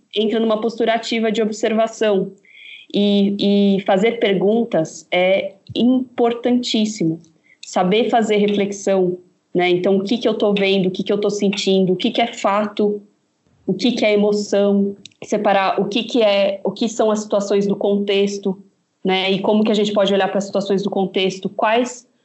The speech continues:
quais as situações do contexto estão inferindo sobre algo que precisa ser resolvido agora. Enfim, tudo isso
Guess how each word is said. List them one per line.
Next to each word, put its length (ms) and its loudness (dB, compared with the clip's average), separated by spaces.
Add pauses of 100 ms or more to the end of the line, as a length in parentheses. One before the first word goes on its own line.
(100)
quais 220 2
as 80 -2
situações 500 0
do 100 -2
contexto 600 -2
estão 260 0
inferindo 560 0
sobre 340 0
algo 220 0
que 100 -4
precisa 260 -2
ser 80 0
resolvido 420 0
agora. 580 2
Enfim, 340 0
tudo 240 2
isso 440 -2